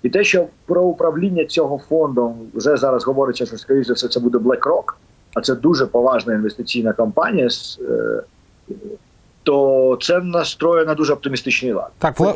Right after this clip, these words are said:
Speaker 2: власне, по-, поясніть ось цю систему. Тобто BlackRock — це американська інвесткомпанія, яка мільярдами оперує. Е, вона колись купувала наші боргові папери, наскільки я знаю,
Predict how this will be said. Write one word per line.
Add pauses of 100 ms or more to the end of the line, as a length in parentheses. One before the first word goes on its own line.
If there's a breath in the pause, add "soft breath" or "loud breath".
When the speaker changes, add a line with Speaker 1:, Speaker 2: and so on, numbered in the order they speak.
Speaker 2:
власне,
по-,
поясніть
ось
цю
систему.
Тобто
BlackRock —
це
американська
інвесткомпанія,
яка
мільярдами
оперує. (440 loud breath)
Е,
вона
колись (160)
купувала
наші
боргові
папери,
наскільки
я
знаю,